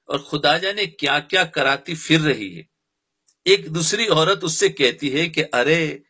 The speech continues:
तू किस चक्कर में पड़ी है?" दूसरी ने आकर कहा, "अरे, तू किस चक्कर में पड़ी है?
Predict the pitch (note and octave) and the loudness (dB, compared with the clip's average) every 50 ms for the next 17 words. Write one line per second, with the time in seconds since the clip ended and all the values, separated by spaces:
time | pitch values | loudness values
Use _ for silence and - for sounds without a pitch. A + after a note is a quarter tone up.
0 | _ _ _ _ - F#3+ E3 - - F#3 E3+ - - - E3+ D#3+ - - - D#3 | _ _ _ _ -6 -6 -6 -4 -2 -2 -2 -2 -2 -2 -2 -2 -2 -2 -4 -4
1 | D3 D3 D3 D#3+ E3+ D#3+ D#3+ D3+ C#3 C3+ B2+ B2 A#2+ G#2+ G#2+ A#2 B2+ C3+ C3 A#2+ | -4 -4 -4 -4 -4 -4 -2 -2 -2 -2 -2 -4 -6 -4 -2 -2 0 0 0 -2
2 | A2 - - _ _ _ _ _ _ _ _ _ _ _ _ _ _ _ _ _ | -4 -8 -14 _ _ _ _ _ _ _ _ _ _ _ _ _ _ _ _ _
3 | _ _ - A#2 A2 - C#3 B2 B2 B2+ B2 A#2+ - B2+ B2+ A#2 - A2+ A2+ C3+ | _ _ -18 -16 -14 -12 -10 -8 -6 -4 -4 -4 -2 -4 -4 -2 -2 -2 0 2
4 | D#3+ F#3 G3 - _ _ _ _ _ - B2+ C3 D3 D#3+ D#3+ D#3+ D#3+ D#3+ D#3+ D#3+ | 0 0 -2 -6 _ _ _ _ _ -6 -4 -2 2 2 2 2 2 -2 -6 -10
5 | - - E3+ D#3+ - - E3 D#3+ - - E3 D#3 E3 E3 D3+ - - C#3+ C#3+ C#3 | -8 -10 -12 -10 -6 -4 -4 -4 -2 -2 -2 0 0 0 -2 -2 -2 -2 -2 -2
6 | B2+ A#2+ A#2+ A#2 A2 G2 | -2 -2 -2 -4 -4 -6